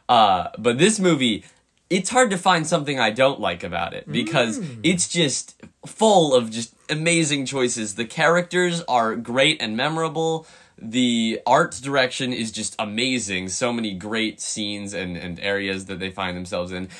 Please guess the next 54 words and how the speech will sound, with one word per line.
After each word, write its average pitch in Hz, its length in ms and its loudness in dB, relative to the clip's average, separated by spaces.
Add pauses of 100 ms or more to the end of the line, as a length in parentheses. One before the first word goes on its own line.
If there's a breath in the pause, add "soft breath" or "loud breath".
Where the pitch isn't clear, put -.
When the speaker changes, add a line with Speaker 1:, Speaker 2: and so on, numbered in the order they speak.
(120 loud breath)
Speaker 1:
And 110 160 -4
the 110 60 -4
story 202 520 2
is, 156 120 -4
just - 220 -6
feels 180 260 -4
so 180 160 -4
complete, 180 540 -4
and 113 120 -4
there's 120 180 -6
so 151 140 -2
many 151 160 -6
different 143 320 -8 (260 loud breath)
layers 160 440 4
to 110 140 -2
it. 95 140 -2
It's 113 160 -6
just 120 160 -8
really, 135 560 0
really 151 260 -2
great. 110 280 2
I 90 120 0
could - 140 -10
talk 156 180 -2
about 101 240 -4
each 113 200 -8
of 95 100 -10
those. 85 380 -6 (360 loud breath)
Speaker 2:
Well, 185 160 8
and 190 180 2
we 196 80 4
don't 262 100 2
wanna 233 160 2
tell, 202 200 2
uh, 185 60 0
i-, 160 400 2
if 180 160 -2
people 220 240 -2
go 175 200 0
see 196 160 -4
the 156 100 -2
movie, 139 240 -2
we 123 80 -6
want 151 180 -4
them 139 120 -8
to 139 100 -16
be 139 80 -4
surprised. 127 480 0
Speaker 1:
Yes. - 160 2
Speaker 2:
So 135 120 -2 (100)
not 185 200 0
too 190 60 -4
many 185 160 0
spoilers, 165 480 0